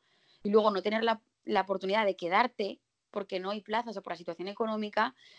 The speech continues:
hizo que lo descartara. Pero sí que era algo que quería hacer por mí misma porque me gusta mucho el derecho.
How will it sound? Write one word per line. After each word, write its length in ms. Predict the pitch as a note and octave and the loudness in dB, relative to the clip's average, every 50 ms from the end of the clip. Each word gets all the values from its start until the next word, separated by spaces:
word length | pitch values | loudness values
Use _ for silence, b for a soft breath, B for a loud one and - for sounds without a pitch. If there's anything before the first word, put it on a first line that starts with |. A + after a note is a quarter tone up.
| b b b | b b b
hizo 160 | G#3+ F#3+ A3+ | -2 0 0
que 80 | A3+ C4 | 2 2
lo 80 | B3+ | 2
descartara. 600 | A#3+ G#3+ - - F#3 F3+ - - F#3+ F3+ F3 F#3 - | 2 0 -2 -6 -10 -6 -4 -4 -2 -2 -2 0 2
Pero 160 | A3+ A3 G#3 | 2 2 2
sí 120 | - B3+ | -2 -6
que 100 | B3 - | -6 0
era 120 | C4+ B3+ B3+ | 2 4 4
algo 240 | C4 C4+ B3 C4+ C4 | 2 2 0 -4 -4
que 100 | B3 G#3+ | -4 -6
quería 200 | - G3+ G3+ G#3+ | -2 -2 -2 -2
hacer 200 | G3+ A#3+ A#3 A3+ | -2 -4 -8 -6
por 180 | - A3 G#3 G#3+ | -6 -6 -4 -2
mí 100 | A3+ A#3 | -2 -2
misma 400 | B3+ C#4 B3+ A#3 A#3 A3 C4 D4+ - _ _ _ | -2 -2 -4 -6 -6 -6 -6 -8 -12 _ _ _
porque 260 | _ G#3+ G3 G3 G#3 F#3+ | _ -6 -4 -2 -4 -2
me 100 | F#3+ F3+ | -2 -2
gusta 280 | F3+ G3 F#3 - G#3+ | -4 -6 -6 -6 -6
mucho 240 | G#3 G3+ G3 - G3+ | -6 -6 -6 -4 -4
el 60 | G3 | -2
derecho. 420 | F#3+ G#3 C4+ C4+ - - G3 F#3+ | 0 0 -2 -2 -2 -10 -18 -18